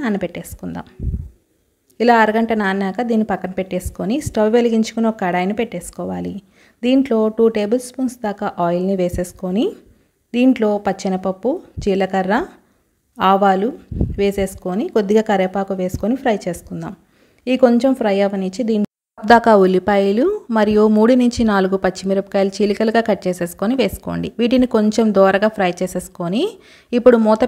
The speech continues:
పెట్టేసుకొని ఒక రెండు నిమిషాల పాటు మగ్గించేసుకుందాం. మళ్ళీ ఒక రెండు నిమిషాలు అయ్యాక ఇవి కొంచెం సాఫ్ట్గా తయారవుతాయి. వీటిని కొంచెం ఫ్రై అవనిచ్చి దీంట్లో మనం టేస్ట్కి తగినంత సాల్ట్ని వేసేసుకోండి. అలాగే హాఫ్ టేబుల్ స్పూన్ దాకా కారం,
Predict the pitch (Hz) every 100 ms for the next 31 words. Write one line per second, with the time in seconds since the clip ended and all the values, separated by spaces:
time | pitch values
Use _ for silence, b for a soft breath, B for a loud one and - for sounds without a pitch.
0 | 233 214 208 - 214 208 208 - 202 196
1 | 196 196 208 214 196 262 269 196 185 185
2 | 170 170 - 175 180 - b b b b
3 | 220 226 262 262 226 214 208 208 220 208
4 | 180 185 185 262 254 226 226 214 220 240
5 | 240 196 185 196 196 202 190 180 180 175
6 | 170 170 175 320 440 B B B 247 254
7 | 247 226 226 247 240 202 196 202 196 190
8 | 185 - 320 403 - 233 262 262 240 208
9 | 208 208 208 208 247 226 208 202 190 190
10 | - 185 185 190 277 196 185 - - 165
11 | 165 - _ 190 185 208 220 202 202 202
12 | 214 - 214 202 196 185 - 180 175 254